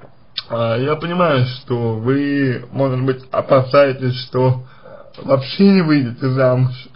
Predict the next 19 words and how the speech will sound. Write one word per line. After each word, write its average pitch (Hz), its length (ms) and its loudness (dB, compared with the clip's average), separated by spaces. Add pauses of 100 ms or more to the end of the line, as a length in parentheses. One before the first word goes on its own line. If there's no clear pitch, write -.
(140)
и - 160 -4
не 135 100 2
создадите 135 540 -4 (200)
семьи. 135 400 -4 (1000)
Но, 160 580 2 (200)
а, 131 560 2 (260)
своим 160 360 2
действием 147 720 -4 (1080)
вы 160 420 0
рискуете 160 720 -2
ещё 147 320 -2
больше 143 800 2
усугубить 151 760 -4
ситуацию. 131 580 -2 (1500)
Человека 160 640 2
нужно 143 300 -2
воспринимать 143 800 -4
как 165 240 0
самоцель, 151 720 -4